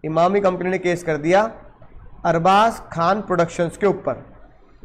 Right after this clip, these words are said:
कि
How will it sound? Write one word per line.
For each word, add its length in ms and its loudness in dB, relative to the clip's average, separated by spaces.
कि 160 2